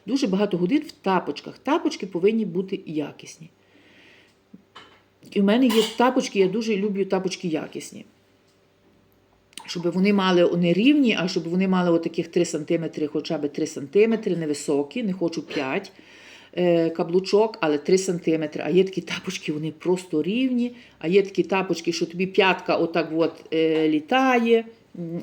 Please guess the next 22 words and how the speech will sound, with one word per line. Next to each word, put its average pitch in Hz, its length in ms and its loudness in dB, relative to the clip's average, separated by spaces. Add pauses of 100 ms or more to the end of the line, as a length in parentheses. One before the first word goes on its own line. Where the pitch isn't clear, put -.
нога 214 400 0
має 254 200 2
бути 220 220 -2
повністю 269 640 0
гарно 202 320 2
закрита. 170 520 -2
Літом 226 320 -2
там 185 200 -4
інфрадіто, 190 640 -2
ті 147 160 -10
інфрадіто, 151 560 -8
як 160 100 -6
вони 147 140 -10
називаються, 139 460 -10
так 143 160 -10
запихати 147 520 -10
ногу. 147 340 -4 (1160)
І 277 300 6
ось 220 200 4
так. 160 300 -4
М, 190 1080 -2
е, 185 580 0